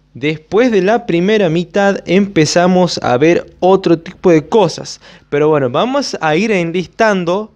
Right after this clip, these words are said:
primero que nada, las cosas cotidianas. Uno, la pelea de pareja. Dos, este, la infidelidad, la separación, las peleas constantes. Y después, eh, se llega a rozar con...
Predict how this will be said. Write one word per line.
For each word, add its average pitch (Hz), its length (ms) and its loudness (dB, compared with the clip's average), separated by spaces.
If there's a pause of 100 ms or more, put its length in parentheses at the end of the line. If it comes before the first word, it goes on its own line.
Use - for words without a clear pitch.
primero 156 380 -4
que 180 80 -8
nada, 180 260 -2
las 190 160 -2
cosas 185 320 -4
cotidianas. 127 640 -4 (500)
Uno, 185 320 2
la 123 140 -2
pelea 226 240 -2
de 226 100 0
pareja. 131 520 -4 (220)
Dos, 156 460 -2
este, 127 400 -6
la 139 120 -2
infidelidad, 143 680 0
la 160 140 2
separación, 147 680 -2
las 135 120 -2
peleas 151 320 -2
constantes. 147 720 -4 (260)
Y 143 100 -4
después, 190 480 0 (160)
eh, 127 480 2
se - 200 -6
llega 175 300 2
a 208 40 2
rozar 196 540 0
con... 214 340 0